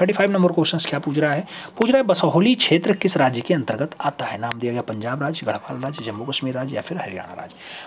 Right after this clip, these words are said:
बसोहली क्षेत्र की अगर बात होती है तो बसोहली जो आता है वो जम्मू कश्मीर के साथ आता है। सही जवाब जो है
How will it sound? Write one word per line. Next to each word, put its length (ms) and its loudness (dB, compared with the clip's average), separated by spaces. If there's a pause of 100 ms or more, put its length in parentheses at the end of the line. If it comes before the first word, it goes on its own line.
(120)
बसोहली 360 4
क्षेत्र 300 0
की 100 2
अगर 120 4
बात 240 2
होती 180 4
है 60 6
तो 100 2
बसोहली 360 4
जो 100 4
आता 220 2
है 60 2
वो 80 0
जम्मू 220 2
कश्मीर 320 -6
के 100 -10
साथ 240 -8
आता 180 -10
है। 100 -12
सही 220 -4
जवाब 240 -2
जो 80 -4
है 140 -2